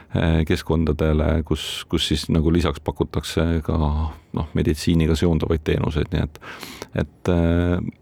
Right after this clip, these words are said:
noh, mujal maailmas on see hästi tavaline selline nii-öelda mudel, nii et, et, äh, noh, Eesti eripära on võib-olla see, et, äh, noored ei ela pikalt kodus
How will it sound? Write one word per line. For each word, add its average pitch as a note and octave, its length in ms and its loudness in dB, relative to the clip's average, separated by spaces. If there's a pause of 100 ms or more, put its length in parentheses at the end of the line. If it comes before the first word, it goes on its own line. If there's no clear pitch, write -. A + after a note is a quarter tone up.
noh, F#2 180 -2
mujal F#2 220 2
maailmas F2 360 0
on F2 120 -2
see F2 100 0
hästi F2 220 -4
tavaline D#2 420 0
selline D#2+ 380 0
nii-öelda D#2+ 540 0
mudel, E2 340 0
nii E2+ 100 0
et, - 200 -6 (680)
et, F2 520 0
äh, F#2 360 2
noh, F#2+ 160 0
Eesti G#2 280 2
eripära F#2 420 2
on F2+ 120 -2
võib-olla F#2 260 -2
see, F#2+ 240 2
et, - 240 -4
äh, F2+ 320 -2
noored F#2 320 2
ei F#2 160 4
ela D2+ 320 0 (120)
pikalt D#2 360 -4
kodus - 420 -2